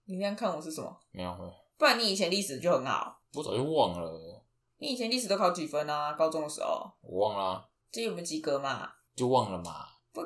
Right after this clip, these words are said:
Speaker 1: 敢讲，你在那边 gay 欸。
Speaker 2: 就真的忘了啊。但我，我可以跟你说，我高中的时候基本上不是全班最后一名，就是倒数第二名。
Speaker 1: 很棒欸，超棒的哦。
Speaker 2: 然后我上一集不是有说我跟那个我一个很好的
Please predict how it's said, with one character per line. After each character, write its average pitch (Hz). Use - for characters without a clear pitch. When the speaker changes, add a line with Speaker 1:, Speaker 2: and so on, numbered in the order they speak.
Speaker 1:
敢 214
讲， 170
你 160
在 214
那 233
边 233
gay 254
欸。 80
Speaker 2:
就 139
真 143
的 113
忘 113
了 90
啊。 90
但 147
我， 104
我 101
可 123
以 127
跟 120
你 101
说， 95
我 85
高 101
中 98
的 85
时 85
候 85
基 104
本 98
上 101
不 110
是 104
全 92
班 90
最 90
后 87
一 82
名， 67
就 85
是 85
倒 82
数 -
第 -
二 -
名。 -
Speaker 1:
很 165
棒 190
欸， 156
超 170
棒 165
的 147
哦。 139
Speaker 2:
然 107
后 117
我 104
上 113
一 113
集 92
不 90
是 98
有 92
说 95
我 85
跟 92
那 90
个 82
我 85
一 85
个 85
很 87
好 82
的 82